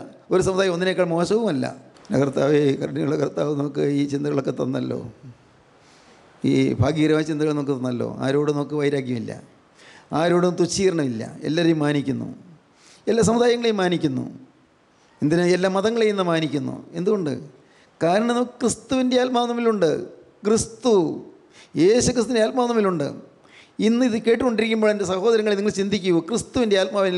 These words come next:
വസിക്കുന്നുണ്ടോ? യേശു ക്രിസ്തുവിൻ്റെ ആത്മാവിൽ വസിക്കുന്നുണ്ടോ? കാഹളനാദം ഞാൻ കേൾക്കുമോ? കർത്താവിൻ്റെ ഗംഭീര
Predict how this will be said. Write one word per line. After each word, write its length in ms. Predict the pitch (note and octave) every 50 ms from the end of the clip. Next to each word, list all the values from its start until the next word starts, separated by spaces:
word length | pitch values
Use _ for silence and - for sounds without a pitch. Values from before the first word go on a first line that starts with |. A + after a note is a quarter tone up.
| F3 E3+
വസിക്കുന്നുണ്ടോ? 600 | - - G3 F3 F3+ D#3+ D3+ D3 D3+ C#3+ C3 A2+ - - - - - - _ _ _ _ _ _ _ _ - - - - - - - _ _ _ _ _ -
യേശു 260 | B3 F#3 A3 A#3+ A#3 B3 G#3+
ക്രിസ്തുവിൻ്റെ 280 | A3 A3 A#3 A3 G3+ G3+
ആത്മാവിൽ 320 | G#3+ - A#3 G#3+ G#3 G#3 G3 F3+
വസിക്കുന്നുണ്ടോ? 560 | F3 F3 G#3 F#3+ F#3+ F3+ E3+ E3 D#3+ D3 B2 A2+ - - - - - _ _ _ _ -
കാഹളനാദം 480 | E3 F3 G#3+ G3+ A#3 B3 A#3 A#3 A3+ A3 G#3
ഞാൻ 100 | G3+ F#3+ - -
കേൾക്കുമോ? 440 | D#3 E3 F#3 F#3 F3+ G3 G3 F3 C#3 A2+ A2 A2 A#2 C#3 - _ _ _ _ _ _ _ _ _ _ _ _ _ -
കർത്താവിൻ്റെ 300 | F#3 F3+ A3 G#3+ G#3 F#3+
ഗംഭീര 280 | G3 G#3 G#3 A#3 B3